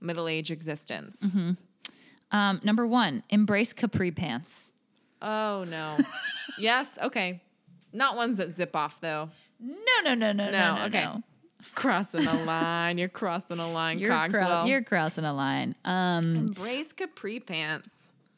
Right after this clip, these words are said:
Speaker 2: I just think they're gonna make a comeback. I'm calling it. And just embrace them now before it happens. Capri pants, y'all.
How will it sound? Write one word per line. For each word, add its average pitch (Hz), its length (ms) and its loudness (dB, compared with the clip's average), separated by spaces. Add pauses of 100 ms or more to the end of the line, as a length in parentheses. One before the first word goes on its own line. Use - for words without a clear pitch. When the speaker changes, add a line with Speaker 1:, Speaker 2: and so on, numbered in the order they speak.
(380)
Speaker 2:
I 233 120 6
just 277 180 0
think 330 140 -2
they're 302 80 0
gonna 277 120 4
make 269 160 4
a 226 60 -4
comeback. 220 560 2
I'm 175 120 -4
calling 196 360 6
it. 269 160 6 (460)
And 196 160 2
just - 180 -4
embrace 196 400 4
them 254 180 4
now 202 220 8
before 190 400 2
it 175 80 0
happens. 170 720 -4 (260)
Capri 277 380 4
pants, 226 440 6
y'all. 202 540 6